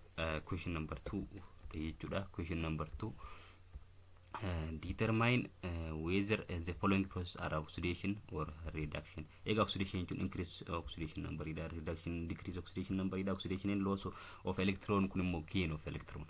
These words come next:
hangani jechuudha. Kanarraa question number in maal ta'e jechuudha? Uh, gain of electron maaliif ka gain godhee jira jechuudha, ofitti fudhatee jira jechuudha. Electron lama waan ta'eef,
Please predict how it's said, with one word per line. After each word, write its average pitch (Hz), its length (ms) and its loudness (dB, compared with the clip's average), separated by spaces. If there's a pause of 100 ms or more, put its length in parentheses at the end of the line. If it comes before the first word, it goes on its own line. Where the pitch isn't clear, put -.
hangani 76 380 -2
jechuudha. 92 320 0 (440)
Kanarraa 80 360 2 (160)
question - 300 -2
number 76 320 -2
in 82 220 0 (120)
maal 90 240 6
ta'e 80 160 0 (100)
jechuudha? 85 340 -2 (360)
Uh, 78 220 -2 (100)
gain 107 340 10
of 78 100 -6
electron 80 480 -2
maaliif 85 320 2
ka 80 120 -2
gain 95 360 6
godhee 82 300 0
jira 80 140 -4
jechuudha, 78 420 -6 (160)
ofitti - 320 -6
fudhatee 80 400 -4
jira 78 240 -6
jechuudha. - 320 -10
Electron 82 440 -4 (120)
lama 82 260 0
waan 82 280 0
ta'eef, 85 300 -2